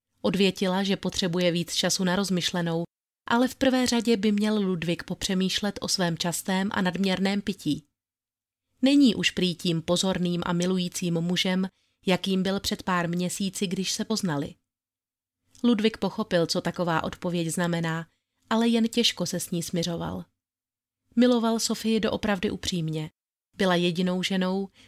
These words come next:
s níž si dokázal představit svou budoucnost, a o tomto společném životě také často snil. Společně s jeho sny se postupně rozplynul i zármutek,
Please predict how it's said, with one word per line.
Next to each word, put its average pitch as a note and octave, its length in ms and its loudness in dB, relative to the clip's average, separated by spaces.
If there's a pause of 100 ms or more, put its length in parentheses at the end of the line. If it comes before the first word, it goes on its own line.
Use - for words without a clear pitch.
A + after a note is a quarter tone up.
s - 120 -10
níž G#3 220 4
si - 120 -2
dokázal G3+ 500 0
představit G3+ 520 -4
svou G3 240 -2
budoucnost, F3+ 800 -4 (400)
a - 140 -2
o A#3 80 -2
tomto A#3 340 0
společném G#3+ 600 0
životě G#3 420 -2
také G#3+ 300 -4
často G#3+ 340 -4
snil. E3 440 -2 (920)
Společně B3+ 580 2
s - 80 -2
jeho G3+ 180 2
sny G3 360 -2 (320)
se - 180 0
postupně A3 580 0
rozplynul G3+ 540 0
i G#3 100 -2
zármutek, E3+ 720 -2